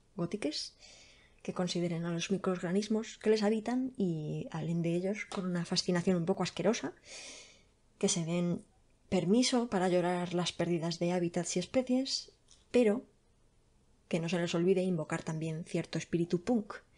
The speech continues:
que maldigan literalmente, si les apetece, a los dueños de los yates, que arenguen a las orcas de Gibraltar, que jueguen con alternativas sociales más equilibradas que las actuales,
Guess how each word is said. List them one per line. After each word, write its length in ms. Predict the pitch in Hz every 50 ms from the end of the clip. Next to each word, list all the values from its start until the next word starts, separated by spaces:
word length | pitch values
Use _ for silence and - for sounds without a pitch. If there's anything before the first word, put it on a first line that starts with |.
| - - - - - - - - _ _ _ _ - - _ _ _ _
que 120 | - - 202
maldigan 540 | 180 175 170 180 180 175 175 175 175 - - -
literalmente, 720 | 208 240 269 302 294 285 233 214 196 190 190 180 180 190
si 120 | 190 - 208
les 140 | 202 202
apetece, 500 | 240 202 190 - 175 170 - 208 202 202 -
a 120 | 190 185
los 220 | 165 160 156 - -
dueños 360 | 185 202 214 208 202 185 175
de 80 | 196
los 160 | 175 170 165 156
yates, 640 | 190 208 202 202 - 202 202 202 - - - - _
que 100 | - 196
arenguen 420 | 175 170 180 190 190 190 185 180 180
a 80 | 170
las 180 | 165 165 - -
orcas 260 | 180 - - 165 -
de 100 | - 156
Gibraltar, 720 | - - 220 214 208 185 180 175 - 190 180 185 190 - - - - - - - - - _ _ _ _ _ _
que 120 | - - 202
jueguen 300 | - 196 185 175 175 175
con 120 | 165 165
alternativas 640 | 160 160 165 - 165 165 170 165 - 180 175 165 -
sociales 640 | - 170 - - 180 170 160 165 156 160 - - -
más 260 | 185 160 156 151 -
equilibradas 500 | 170 - 165 170 156 165 175 180 156 156
que 100 | - 160
las 120 | 151 160 175
actuales, 560 | 165 - - 175 170 165 160 175 196 -